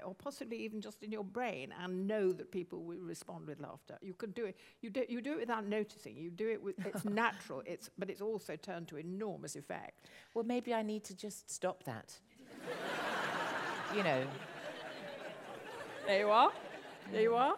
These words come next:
Speaker 2: One of my nephews, when he was
Speaker 1: Q E D.
Speaker 2: very young, said, very, he says, "Why do you joke?"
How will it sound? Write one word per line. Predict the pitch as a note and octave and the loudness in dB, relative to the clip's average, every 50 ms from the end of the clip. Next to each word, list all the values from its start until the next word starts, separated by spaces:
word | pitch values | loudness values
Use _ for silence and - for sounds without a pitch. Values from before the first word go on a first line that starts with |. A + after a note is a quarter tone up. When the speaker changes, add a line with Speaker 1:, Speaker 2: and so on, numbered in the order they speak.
| - - - | 0 -2 4
Speaker 2:
One | F#3+ G#3+ A#3+ | 6 6 6
of | B3+ A3+ | 6 6
my | A#3+ A3+ A3 | 6 6 6
nephews, | A3 A3 A#3+ A#3 - - F3 D#3 D3+ - | 8 6 6 4 2 2 2 2 6 8
when | D4+ D4+ D4 | 8 8 10
he | C#4+ C#4 | 8 8
was | - | 8
Speaker 1:
Q | A#3 C#4 | 8 10
E | A#3+ | 10
D. | G3+ | 10
Speaker 2:
very | G3 G3 G3 G3+ G3+ | 10 10 8 6 4
young, | G3 F#3 F#3+ F#3+ F3+ E3+ D3+ | 4 6 4 4 4 0 -2
said, | - - F3+ F3 D#3 D3 - | 2 4 6 6 6 6 4
very, | E3 E3 E3+ E3+ E3 | 4 4 4 4 2
he | D3+ D#3+ | -2 -4
says, | D#3+ D#3 | -4 -2
"Why | D#3 D#3+ E3+ F#3+ A3 | 0 2 4 4 4
do | A#3+ - A3 | 2 0 -4
you | G3+ F#3 F3+ F3 | -4 -4 -4 -4
joke?" | - - E3 E3+ E3 C#3 A2+ - - - | -4 0 2 2 2 2 0 -2 -8 -14